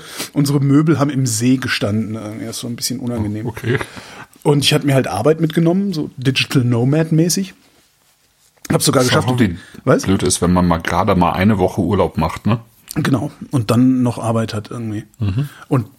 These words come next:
Speaker 1: dann ist vor allen Dingen, hatte ich, äh, gerade eine Sendung f-, fertig gemacht, also eine, eine Folge Omnibus, äh, zur Veröffentlichung geplant für Freitag. Das war am Mittwoch, glaub ich. Ja. Rechner zugeklappt,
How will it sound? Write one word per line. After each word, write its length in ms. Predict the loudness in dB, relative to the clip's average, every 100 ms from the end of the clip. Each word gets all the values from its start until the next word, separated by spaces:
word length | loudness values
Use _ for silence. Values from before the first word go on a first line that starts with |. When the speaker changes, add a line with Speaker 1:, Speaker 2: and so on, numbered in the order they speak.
| _ -4
Speaker 1:
dann 320 | 2 2 2
ist 140 | -2
vor 160 | 0 0
allen 140 | 4
Dingen, 220 | 4 4 2
hatte 140 | 0
ich, 200 | -4 -6
äh, 260 | -6 -6 -8
gerade 220 | -8 -8
eine 80 | -4
Sendung 300 | -2 0 0
f-, 140 | -2 -6 -10
fertig 320 | -6 -4 -4
gemacht, 240 | -2 -2
also 160 | -2 -2
eine, 100 | -2
eine 240 | -2 -6
Folge 320 | -4 -2 0 2
Omnibus, 580 | 4 4 4 2 0 -8 -20 -20 -16 -2
äh, 100 | 0
zur 140 | 0
Veröffentlichung 520 | 0 0 2 2 4 2
geplant 500 | 0 0 0 0 -4
für 180 | -6
Freitag. 500 | -6 -4 -4 -4 -8
Das 200 | -8 -8
war 140 | -6 -6
am 220 | -6 -8 -10 -14
Mittwoch, 600 | -10 -6 -6 -4 -8 -6
glaub 240 | -6 -6 -6
ich. 200 | -10 -14 _ _ _ _ _ _ -6
Ja. 280 | -2 -2 -6 _ _ -20 -20 -20 -20 -6
Rechner 280 | -2 0 0
zugeklappt, 680 | 2 2 2 2 0 -4